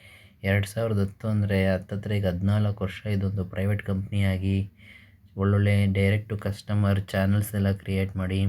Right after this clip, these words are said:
ಸುಮಾರು ಒಂದು ಬ್ರ್ಯಾಂಡ್ ಕ್ರಿಯೇಟ್ ಮಾಡಿದ್ದಾರೆ ಇವರು already. ಮಕ್ಕಳ ಒಂದು ಬೇಬೀಸ್, ಮದರ್ಸ್, ಚಿಲ್ಡ್ರನ್ ಎಲ್ಲ ಸಿಗುತ್ತೆ ಅಂತ ಹೇಳಿದ್ದಾರೆ. ಓಕೆ, ಇದನ್ನು ತಗೋಬೋದು.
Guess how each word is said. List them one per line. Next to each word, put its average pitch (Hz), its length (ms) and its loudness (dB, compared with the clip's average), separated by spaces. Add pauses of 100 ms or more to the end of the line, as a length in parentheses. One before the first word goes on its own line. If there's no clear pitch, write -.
(760)
ಸುಮಾರು 117 300 -4
ಒಂದು 107 180 2
ಬ್ರ್ಯಾಂಡ್ 98 400 2
ಕ್ರಿಯೇಟ್ 98 320 -2
ಮಾಡಿದ್ದಾರೆ 92 360 -2
ಇವರು 92 160 -2
already. 92 360 -4 (920)
ಮಕ್ಕಳ 104 320 -2
ಒಂದು 101 320 0
ಬೇಬೀಸ್, 98 720 0
ಮದರ್ಸ್, 98 420 0
ಚಿಲ್ಡ್ರನ್ 98 360 0
ಎಲ್ಲ 95 200 0
ಸಿಗುತ್ತೆ 98 420 -4
ಅಂತ 92 180 -8
ಹೇಳಿದ್ದಾರೆ. 95 500 -4 (1400)
ಓಕೆ, 131 400 -6
ಇದನ್ನು 139 260 0
ತಗೋಬೋದು. 101 520 0